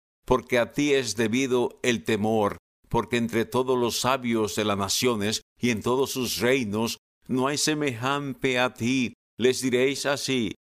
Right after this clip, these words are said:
los dioses que no hicieron los cielos ni la tierra, desaparezcan de la tierra y debajo de los cielos, el que hizo la tierra con su poder,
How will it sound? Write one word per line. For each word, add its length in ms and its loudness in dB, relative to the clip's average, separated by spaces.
los 260 0
dioses 540 0
que 160 2
no 120 0
hicieron 320 -2
los 140 0
cielos 420 2
ni 80 0
la 140 2
tierra, 500 0
desaparezcan 1500 0
de 180 0
la 180 -2
tierra 400 0
y 120 0
debajo 500 2
de 160 2
los 160 0
cielos, 640 0
el 180 0
que 140 2
hizo 300 0
la 140 0
tierra 440 -2
con 160 -2
su 160 -4
poder, 540 0